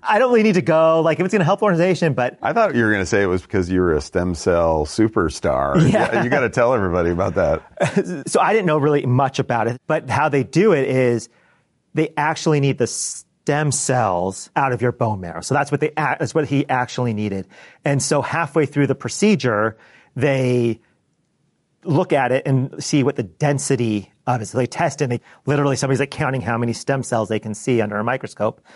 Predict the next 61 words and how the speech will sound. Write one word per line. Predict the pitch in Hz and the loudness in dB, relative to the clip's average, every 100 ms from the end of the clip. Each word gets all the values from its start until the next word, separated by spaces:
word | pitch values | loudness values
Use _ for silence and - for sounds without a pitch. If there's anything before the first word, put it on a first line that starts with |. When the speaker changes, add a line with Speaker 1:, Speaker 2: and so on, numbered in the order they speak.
| - - - - | -20 -20 -10 -2
Speaker 1:
And | 131 | 0
so | 151 151 | 0 -2
after | 156 160 151 | -2 -2 -2
the | - | -2
procedure, | 131 139 127 131 120 120 | -2 0 0 2 0 0
they, | 113 110 104 _ _ _ _ - | 0 -2 -4 _ _ _ _ -6
you | 123 | -4
know, | 101 104 | -4 -8
finish | - 151 147 143 | -2 0 0 0
up, | 135 - | 0 0
and | 135 | -2
the | 120 | 2
doctor | 147 139 - 147 | 2 2 0 -2
immediately | 127 127 127 135 120 | 0 0 0 0 -2
calls | - 120 107 | -2 -2 0
my | 101 | -2
wife. | 98 123 107 117 - - | 0 0 0 -4 -8 -4
"Hey, | 135 127 120 - | -2 0 -2 -4
it | 131 | -4
all | 110 | -2
went | 113 170 | -2 0
well." | 185 185 | 2 4
I | 135 | 2
let | 123 | 0
her | 120 | 0
know | 123 | 0
that | 120 | 0
it | |
all | 117 117 | 2 0
went | 123 | 0
well | 135 156 151 127 | 0 2 2 2
and | 117 | 2
all | 123 | 2
that. | 139 135 - - - - | 0 -2 -8 -20 -12 -4
And | 139 147 139 123 - _ | -2 0 -2 -4 -12 _
she | - 165 | 0 0
had | 139 | 2
her | 131 143 | 0 2
notes | 131 131 135 | 0 0 0
out, | 127 127 | 0 2
and | 131 | 0
the | 131 | 0
guy | 123 127 | 0 -2
said, | - 120 - | -2 -4 -2
"Oh, | 202 | 0
yeah, | 190 220 | 2 2
and | 185 | 2
he | 139 | 2
has | 143 139 - _ _ | 2 0 -6 _ _
super | - - 285 202 | -6 0 2 2
marrow." | 139 120 98 92 92 - - | 2 0 0 0 -4 -8 -2
And | 143 | 0
it | 170 165 | 0 0
kinda | 180 | 0
went | 185 | 2
on, | 175 180 | 2 2
and | 175 | 2
then | 165 | 2
she | |
goes, | 175 143 | 2 2
"Wait, | 165 | 0